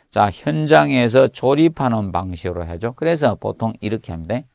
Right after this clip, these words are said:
용접, 기둥과 보의 용접은 어디서 해온다? 공장에서 해오는 거예요.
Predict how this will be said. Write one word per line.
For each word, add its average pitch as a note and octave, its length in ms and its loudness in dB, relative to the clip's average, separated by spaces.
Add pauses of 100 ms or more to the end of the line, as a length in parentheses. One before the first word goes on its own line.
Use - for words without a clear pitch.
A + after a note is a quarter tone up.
(640)
용접, D#3 640 -4
기둥과 E3+ 840 0
보의 A#2+ 500 -2
용접은 A2+ 1000 -4 (320)
어디서 F#2 400 -10
해온다? G#2 380 -8
공장에서 G#2+ 760 -8
해오는 G#2 560 -10
거예요. E2 280 -14